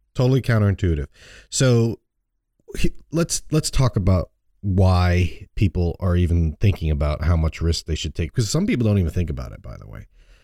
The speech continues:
I mean, a lot of people don't. I was talking actually yesterday with a, a couple of guys that are middle-aged,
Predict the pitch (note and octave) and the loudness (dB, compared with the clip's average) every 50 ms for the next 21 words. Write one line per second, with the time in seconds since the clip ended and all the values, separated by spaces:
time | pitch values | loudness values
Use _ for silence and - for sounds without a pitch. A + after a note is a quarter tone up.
0 | _ _ _ G#2+ A#2+ B2+ A#2+ A#2+ C#3+ E3 - - - F2+ - - C#2 - D2 C#2+ | _ _ _ 2 2 4 4 2 2 0 0 0 0 -2 -2 -4 -10 -12 -12 -12
1 | C#2 B1 - _ - - - _ _ _ _ _ _ _ _ _ _ - A2 B2 | -12 -12 -16 _ -20 -20 -20 _ _ _ _ _ _ _ _ _ _ -4 -2 0
2 | C3 C#3 A#2 - - _ - C3 A2+ G#2+ - - A2+ G#2 G#2 G#2 G#2+ G#2 F#2+ - | 0 0 -2 -4 -8 _ -6 -4 -4 -4 -4 -4 -4 -4 -2 -2 -4 -4 -6 -10
3 | _ _ _ _ _ A2+ A#2 - - C#3 D3 - - D#3+ D#3 D#3 E3+ E3+ - - | _ _ _ _ _ -14 -12 -6 -4 -4 -4 -2 -2 -2 -2 -2 -2 -2 -4 -4
4 | - F#2 E2+ D2+ D2+ E2 F2 - - - _ _ _ _ - - - - - - | -2 -2 -2 -2 -2 -2 -4 -4 -6 -12 _ _ _ _ -14 -8 -6 -6 -6 -2
5 | B2 A#2 A2 G2 G2+ G2+ F#2 F2 F#2 F#2+ F2+ G2 E2+ F2 E2+ E2+ F#2 G2 A#2 A2 | -2 -2 -2 -2 -2 -4 -2 0 0 -2 -2 -2 -2 -2 -2 -2 -2 0 0 0
6 | F2 C#2+ C#2+ F2 A2 - - | -2 -2 -4 -6 -8 -10 -12